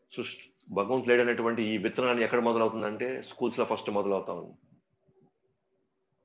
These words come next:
అంతా సైన్సే, అందరూ సైంటిస్టులే, మొత్తం ఇదంతా నడిపేదంతా సైంటిస్టులే, ప్రతిదీ మొత్తం ఇదంతా జరిగేదంతా సైంట్-, అంతా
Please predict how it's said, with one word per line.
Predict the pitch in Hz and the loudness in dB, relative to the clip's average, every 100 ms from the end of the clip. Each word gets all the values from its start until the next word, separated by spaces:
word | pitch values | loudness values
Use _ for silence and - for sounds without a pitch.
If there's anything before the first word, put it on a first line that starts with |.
| _ _ _ _ _ _ _ _ 92 | _ _ _ _ _ _ _ _ -12
అంతా | 113 120 131 | -8 2 2
సైన్సే, | - 110 117 117 131 147 165 | 4 2 2 0 2 2 0
అందరూ | 98 98 110 104 | -4 -2 2 2
సైంటిస్టులే, | 113 104 98 98 - 82 - _ _ _ _ _ _ _ _ | 2 0 0 -8 -10 -14 -14 _ _ _ _ _ _ _ _
మొత్తం | 101 - - 120 | -6 -4 2 4
ఇదంతా | 107 113 127 | 4 4 4
నడిపేదంతా | 117 117 120 123 127 | 4 4 2 4 2
సైంటిస్టులే, | 123 110 107 - 92 87 - - - - - - - - - _ - _ _ _ _ _ _ _ _ - | 2 0 0 -6 -8 -10 -12 -20 -20 -20 -20 -20 -20 -20 -20 _ -20 _ _ _ _ _ _ _ _ -6
ప్రతిదీ | 117 113 127 117 | -6 0 2 2
మొత్తం | 101 107 120 | 2 0 0
ఇదంతా | 107 113 | 0 0
జరిగేదంతా | 110 113 110 104 107 113 | 2 2 2 2 0 -2
సైంట్-, | 113 104 101 98 - 107 | -2 -2 -4 -8 -12 -12
అంతా | - 107 113 | -10 -2 4